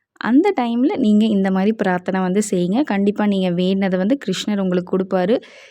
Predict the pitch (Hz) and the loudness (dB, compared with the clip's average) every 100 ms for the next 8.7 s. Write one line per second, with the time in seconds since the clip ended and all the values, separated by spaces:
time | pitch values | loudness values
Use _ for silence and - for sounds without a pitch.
0 | _ 202 240 320 311 277 294 269 208 196 | _ -4 -2 0 0 4 6 4 4 2
1 | 233 247 254 254 190 190 196 202 175 180 | 2 2 -2 -2 0 0 0 0 0 2
2 | 240 285 196 170 170 175 175 175 175 170 | 4 4 2 0 0 0 0 -2 -2 -2
3 | 180 - 185 180 180 285 381 _ _ _ | -4 -2 -2 -2 -2 -2 -4 _ _ _
4 | _ _ _ _ _ _ _ 233 262 453 | _ _ _ _ _ _ _ -2 0 0
5 | 453 294 294 285 226 214 220 202 196 202 | 0 2 4 4 4 4 2 2 0 2
6 | 233 294 - 220 277 311 233 233 240 226 | 2 2 0 2 2 2 2 2 2 4
7 | 220 196 185 196 214 247 180 180 202 185 | 2 2 2 2 2 2 2 2 2 0
8 | 185 190 190 175 208 202 311 | -2 0 0 0 -2 -2 -2